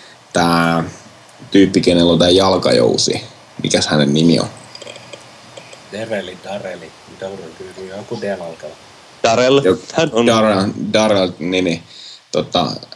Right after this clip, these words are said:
Speaker 1: kuvausten jälkeen hän ottaa aina mukaan, tota, varsijousen kotiin, jotta se on, niinku, mahdollisimman, niinku, näin sanottu,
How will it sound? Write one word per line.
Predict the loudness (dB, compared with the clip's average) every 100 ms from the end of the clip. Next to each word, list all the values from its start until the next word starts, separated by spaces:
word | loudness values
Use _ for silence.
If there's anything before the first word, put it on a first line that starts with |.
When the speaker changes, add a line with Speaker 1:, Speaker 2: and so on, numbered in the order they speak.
| -20 _
Speaker 1:
kuvausten | 2 4 4 4 4
jälkeen | 4 2 0 -2
hän | 0
ottaa | -2 0 0
aina | 2 2
mukaan, | 2 2 0 0 -2 -8 -14 -16 -14 -6
tota, | -2 0 2
varsijousen | 2 2 2 4 4 2 -2 -8 -8 -4 2 2 4 2
kotiin, | 2 0 2 2 2
jotta | -2 -2 -2
se | 0
on, | 0
niinku, | -2 -2 -4 -6 -18 -20 -20 -16 -12 -12 -16 -4
mahdollisimman, | 0 2 4 4 2 2 0 0
niinku, | -2 -2 -4 -6 -16 -16 -16 -20 -20 -20 -20 -4
näin | 0 2
sanottu, | 2 -2 0 0